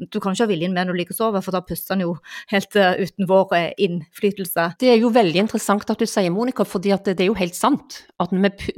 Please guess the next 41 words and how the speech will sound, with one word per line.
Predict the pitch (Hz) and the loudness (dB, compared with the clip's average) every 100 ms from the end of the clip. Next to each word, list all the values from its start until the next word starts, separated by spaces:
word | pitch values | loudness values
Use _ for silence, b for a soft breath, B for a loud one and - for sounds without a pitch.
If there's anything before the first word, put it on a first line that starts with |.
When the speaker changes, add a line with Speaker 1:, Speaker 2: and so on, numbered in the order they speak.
| 196 | 2
Speaker 2:
når | 202 | 2
vi | 208 | 2
sover, | - 170 151 220 | 0 0 4 2
så | 339 - 262 | 0 -2 -2
er | 175 151 | 2 0
det | 160 185 | 0 -2
jo | 175 | -2
den | 165 | -2
autonome | 160 165 156 147 170 | -4 -4 -4 -2 -4
pusten | 160 - - | -6 -8 -8
som | 151 156 160 | -6 -4 -2
selvfølgelig | 170 165 - 151 151 160 170 | -4 -6 -6 -6 -2 -4 -2
tar | 139 | -2
over, | 160 185 | 2 2
og | 170 | 2
det | 214 | -2
skal | - - 139 156 | -4 -2 0 0
han | |
gjøre. | 156 262 262 b b b b b - | 2 2 0 b b b b b 0
Eh, | 208 | 0
det | 202 226 | 2 0
er | 254 | 0
to | - 269 330 | -4 -6 -2
ting | 240 185 | -2 0
her, | 170 | 0
tenker | - 165 156 | 0 -2 0
jeg. | 156 | -2
Det | - | 0
ene | 220 170 208 | 0 0 0
er | 180 | 0
at | 196 - | 0 0
når | 196 | -4
du | 202 - - | -4 -6 0
øver | 226 165 143 | 4 4 2
på | - | 0
den | 214 214 | 0 2
viljestyrte | 165 151 - 262 | 0 -2 -6 -8
pusten | 254 170 - 151 | -6 -8 -6 -6
og | - 175 | -4 -6
trener | - - 208 156 147 | -10 -2 0 2 0
diafragma, | 180 190 226 262 233 151 | 0 2 0 0 -2 -2